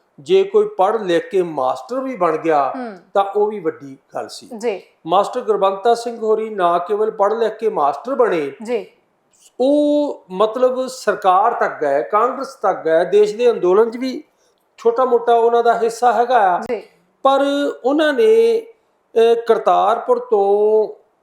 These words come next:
Speaker 1: ਵਿਧਾਇਕ ਦੇ ਤੌਰ ਤੇ ਆਪਣਾ ਰਾਜਸੀ ਸਫ਼ਰ ਸ਼ੁਰੂ ਕੀਤਾ।
Speaker 2: ਜੀ।
Speaker 1: ਉਹਨਾਂ ਤੋਂ ਬਾਅਦ ਉਹਨਾਂ ਦੇ ਦੋ ਪੁੱਤਰ,
Speaker 2: ਹੂੰ।
Speaker 1: ਵੈਸੇ ਪੁੱਤਰ ਉਹਨਾਂ ਦੇ ਹੋਰ ਵੀ ਹੈਗੇ ਆ,
Speaker 2: ਜੀ।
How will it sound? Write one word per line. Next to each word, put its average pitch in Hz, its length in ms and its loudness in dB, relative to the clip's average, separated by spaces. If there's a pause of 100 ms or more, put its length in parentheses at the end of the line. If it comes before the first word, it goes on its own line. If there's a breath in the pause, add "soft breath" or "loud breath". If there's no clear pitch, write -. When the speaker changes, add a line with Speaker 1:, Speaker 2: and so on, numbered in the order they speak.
(260)
Speaker 1:
ਵਿਧਾਇਕ 170 600 2
ਦੇ 254 160 0
ਤੌਰ 175 280 2
ਤੇ 160 140 -6
ਆਪਣਾ 151 400 -2
ਰਾਜਸੀ 147 420 -2
ਸਫ਼ਰ - 320 -18
ਸ਼ੁਰੂ 226 200 -18
ਕੀਤਾ। - 320 -20 (160)
Speaker 2:
ਜੀ। 214 240 -8 (640)
Speaker 1:
ਉਹਨਾਂ 349 200 2
ਤੋਂ 359 140 -2
ਬਾਅਦ 254 360 2
ਉਹਨਾਂ 269 520 -2
ਦੇ 262 120 -4
ਦੋ 190 380 2
ਪੁੱਤਰ, 175 360 -8
Speaker 2:
ਹੂੰ। - 380 -20
Speaker 1:
ਵੈਸੇ 170 240 0
ਪੁੱਤਰ 214 300 -8
ਉਹਨਾਂ 226 220 0
ਦੇ 240 80 2
ਹੋਰ 262 260 0
ਵੀ 214 140 -6
ਹੈਗੇ 143 220 -8
ਆ, 247 60 -6
Speaker 2:
ਜੀ। 214 240 -6